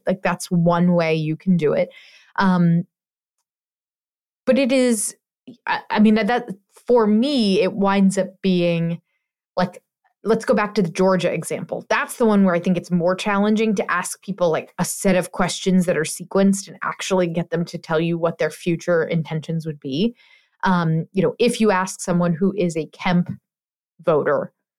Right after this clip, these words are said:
"Are you gonna vote for Herschel Walker? Are you gonna vote for Raphael Warnock?" They might say, like, "Ugh,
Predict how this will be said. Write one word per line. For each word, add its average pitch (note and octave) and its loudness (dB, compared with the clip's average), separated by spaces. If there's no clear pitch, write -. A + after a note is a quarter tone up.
"Are G3 2
you G3+ 6
gonna G3+ 6
vote F#3 4
for F#3+ -2
Herschel F#3 2
Walker? E3 0
Are - 0
you D#3 -2
gonna E3 0
vote D#3 0
for E3+ -2
Raphael D#3 0
Warnock?" E3+ 0
They A3 4
might G#3+ 2
say, G3+ 0
like, A#2+ -2
"Ugh, C3+ 0